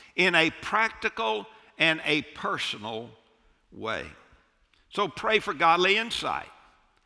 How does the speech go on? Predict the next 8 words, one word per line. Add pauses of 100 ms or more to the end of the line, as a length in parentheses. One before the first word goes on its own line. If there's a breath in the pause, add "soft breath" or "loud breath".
(280 soft breath)
Number
two, (500 soft breath)
pray
for
practical (520)
slash (120)
personal
obedience.